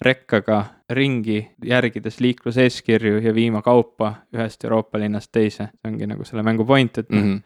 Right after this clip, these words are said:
Speaker 1: ta on nagu ääretult meditatiivne tegevus, et sa võtadki oma selle kauba peale ja nüüd sõidad, noh, seal päris niimoodi üks-ühele need kilomeetrid ei ole, aga, aga noh, sõidadki siis näiteks nelikümmend minutit kahe linna vahel
Speaker 2: Mhm.
Speaker 1: või noh,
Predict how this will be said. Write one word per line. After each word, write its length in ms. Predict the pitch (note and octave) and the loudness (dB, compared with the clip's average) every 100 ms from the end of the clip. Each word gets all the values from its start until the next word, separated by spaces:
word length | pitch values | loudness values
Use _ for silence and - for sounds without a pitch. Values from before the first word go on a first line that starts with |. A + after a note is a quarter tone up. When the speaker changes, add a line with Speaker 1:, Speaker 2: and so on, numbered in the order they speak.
| - | 2
Speaker 1:
ta 140 | C#3 | 2
on 80 | C3+ | 4
nagu 160 | C3 B2+ - | 2 0 0
ääretult 540 | C#3 D3+ B2 - A#2 - | 2 6 4 2 -2 2
meditatiivne 920 | B2+ A#2+ - A2 - C3+ B2+ G#2 G2 G#2+ | 4 4 2 -6 -2 2 4 2 0 0
tegevus, 540 | G#2+ G2 F#2 - - - | 0 0 -2 -8 -16 -8
et 240 | G2+ - | -6 -6
sa 140 | - G#2 | -4 0
võtadki 640 | B2+ - G2 - G#2 G#2 - | 0 0 -4 -4 -10 -10 -12
oma 160 | A#2+ G#2+ | -12 -12
selle 280 | - G#2+ G#2+ | -12 -14 -8
kauba 320 | A#2 C3 A#2 | -6 -4 -4
peale 440 | A#2+ G3 E3+ C3+ B2 - _ | -4 -2 -2 -4 -8 -14 _
ja 60 | G#2+ | -8
nüüd 160 | G#2+ - | -8 -2
sõidad, 380 | C3 B2 G2 - | 0 2 0 -2
noh, 80 | A#2 | -10
seal 240 | - C#3+ C3 | -4 -2 2
päris 320 | D3+ C#3 - | 2 0 -2
niimoodi 240 | A#2 A2+ | -2 0
üks-ühele 460 | C#3 - C3 A#2 G#2 | -2 -2 -2 -2 -2
need 140 | G#2 - | -4 0
kilomeetrid 560 | B2 G#2+ G2+ - G2 G#2+ | 2 2 0 -4 -4 0
ei 80 | |
ole, 200 | B2 A2+ F#2+ | 2 2 0
aga, 220 | F#2+ F#2 G2+ - | -4 -8 -8 -8
aga 140 | G#2+ A#2 | -4 -2
noh, 80 | A#2 | 2
sõidadki 400 | C3 A2 - A2 | 4 4 0 -6
siis 220 | - - | -8 -8
näiteks 540 | G#2 F#2+ - - - - | -6 -6 -8 -18 -14 -2
nelikümmend 400 | G#2+ G#2 F#2+ G2+ | 0 0 -2 -2
minutit 480 | A2 G2+ - - - | -2 -2 -8 -12 -8
kahe 160 | G2 | -6
linna 280 | G2+ G2+ F#2 | -6 -6 -6
vahel 240 | F#2 G2 - _ | -8 -10 -14 _
Speaker 2:
Mhm. 260 | A#2 G#2 G2+ | -6 -4 -4
Speaker 1:
või 100 | G#2 | -6
noh, 140 | G#2 | -8